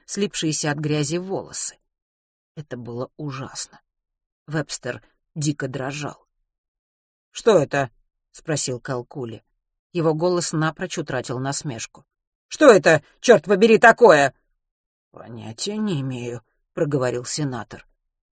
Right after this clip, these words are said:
Но, как выяснилось, понятие он всё-таки имел.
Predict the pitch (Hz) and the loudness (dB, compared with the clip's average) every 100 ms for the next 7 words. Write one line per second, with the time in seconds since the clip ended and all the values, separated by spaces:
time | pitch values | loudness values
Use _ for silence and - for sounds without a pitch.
0 | _ _ _ - 165 165 151 135 165 226 | _ _ _ -10 -8 -6 -8 -8 -6 -4
1 | 226 226 220 220 - - _ _ _ - | -4 -6 -6 -4 -6 -8 _ _ _ -2
2 | 165 147 156 - 202 165 - 131 131 - | 0 0 -2 -6 -8 -8 -10 -12 -14 -16
3 | - - 151 110 - | -18 -12 -10 -10 -12